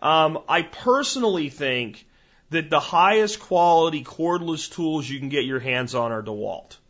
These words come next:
Um, but I don't know that they're that much of a quality difference that you won't maybe do better by using something like Bosch, which will save you some money.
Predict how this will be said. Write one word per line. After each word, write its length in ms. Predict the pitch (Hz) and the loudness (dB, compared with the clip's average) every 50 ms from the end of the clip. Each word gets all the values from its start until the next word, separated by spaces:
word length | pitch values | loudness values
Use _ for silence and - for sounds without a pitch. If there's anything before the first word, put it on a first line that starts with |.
| _ _ _ _ _ _ - - - _ - | _ _ _ _ _ _ -20 -20 -16 _ 0
Um, 580 | 131 139 139 135 131 131 127 127 123 120 123 - _ _ _ - - - - - 147 123 | 4 6 6 8 6 6 4 2 -4 -8 -10 -16 _ _ _ -20 -20 -20 -20 -20 -16 -6
but 200 | - 175 175 165 | 2 4 6 6
I 80 | 147 165 | 6 6
don't 160 | 185 196 196 | 4 4 4
know 100 | 196 196 | 4 4
that 160 | 190 185 175 | 2 2 0
they're 120 | 180 165 151 | 0 -4 0
that 280 | 143 156 156 170 - | 2 4 6 6 6
much 220 | 175 175 165 - 170 | 4 2 0 -2 -4
of 80 | 151 | -6
a 80 | 143 135 | -6 -6
quality 580 | - - 156 151 156 156 160 156 147 143 135 123 | -6 -2 2 4 6 6 6 4 0 -2 -4 -6
difference 800 | 120 131 127 123 127 - 117 107 98 92 - - - - - - _ _ _ _ _ _ _ _ _ _ - | -4 -4 -4 -4 -4 -6 -8 -8 -8 -10 -10 -10 -10 -12 -12 -16 _ _ _ _ _ _ _ _ _ _ -14
that 600 | - 123 123 135 151 143 139 139 131 120 - - - | -12 -10 -4 0 2 2 4 4 2 0 -2 -6 -18
you 300 | - 143 131 147 156 147 | -16 -12 -4 -2 0 0
won't 500 | 139 143 151 160 165 175 180 180 - - | 0 0 2 4 4 6 4 4 2 -2
maybe 540 | 139 156 156 156 156 160 160 156 151 143 135 | -4 -2 -2 0 0 -2 -2 -4 -6 -8 -10
do 260 | 127 127 160 160 156 | -10 -8 -8 -8 -8
better 460 | 143 135 151 147 147 147 143 139 127 | -4 0 2 2 2 4 2 2 0
by 280 | 123 120 135 131 123 123 | 0 0 0 0 0 0
using 580 | 123 117 113 120 143 156 160 139 123 143 139 | -2 -6 -8 -10 -10 -8 -8 -8 -6 -6 -8
something 480 | 123 - - 147 135 131 131 135 131 131 | -8 -6 -4 -4 -4 -4 -4 -6 -4 -2
like 340 | 123 123 117 98 101 107 107 | 0 -2 -2 -2 -6 -10 -4
Bosch, 540 | 117 117 123 123 131 139 - - - - - _ _ _ _ _ _ _ _ _ - | -2 0 2 2 2 0 -2 -6 -10 -10 -12 _ _ _ _ _ _ _ _ _ -6
which 240 | 127 139 131 - | -4 -4 -4 -4
will 80 | 135 135 | -6 -6
save 380 | 127 - - 143 139 147 143 139 | -6 -4 -2 0 0 0 0 -2
you 80 | 143 | -6
some 240 | 127 - - 127 120 | -6 -6 -6 -6 -4
money. 500 | 120 123 123 127 135 156 165 165 165 _ | -2 -2 -2 -2 -2 -4 -8 -10 -12 _